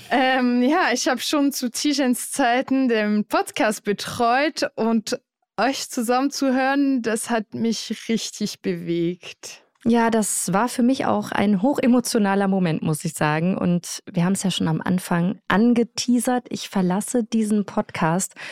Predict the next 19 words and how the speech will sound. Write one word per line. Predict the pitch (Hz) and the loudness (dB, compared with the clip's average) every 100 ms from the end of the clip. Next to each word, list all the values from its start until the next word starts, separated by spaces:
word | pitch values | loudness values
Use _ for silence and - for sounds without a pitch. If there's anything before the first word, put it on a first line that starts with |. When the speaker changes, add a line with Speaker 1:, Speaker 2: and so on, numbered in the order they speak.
| - - - - _ | -16 -18 -20 -20 _
Speaker 2:
mit | - 196 | -2 2
ganz | 208 202 - | 4 4 2
schweren | - 175 185 180 | 2 2 4 2
Herzen | 170 160 156 - 156 170 | 4 2 0 0 2 2
natürlich. | 165 - - 160 156 165 196 - | 2 -2 -2 0 2 2 0 -2
Ähm, | - 170 165 165 165 175 - | 0 2 4 2 0 -4 -6
ich | - | -4
hab's | - - 190 | -2 0 0
wirklich | 202 180 | 0 0
extrem | - - - - 220 226 226 | -2 -6 -4 0 4 4 4
geliebt, | 202 185 202 - - | 4 2 0 -2 -2
hier | 190 | 0
jede | 185 196 208 190 | 2 2 2 2
Woche | 180 180 190 180 | 0 0 2 0
die | 180 196 185 - | 0 0 0 -2
spannendsten | - - - 214 220 208 - 202 | -6 -6 0 2 2 0 0 0
Menschen | 202 202 - 196 | 2 0 0 -2
zu | - | 0
interviewen | 202 185 190 170 185 190 | -2 0 0 0 2 0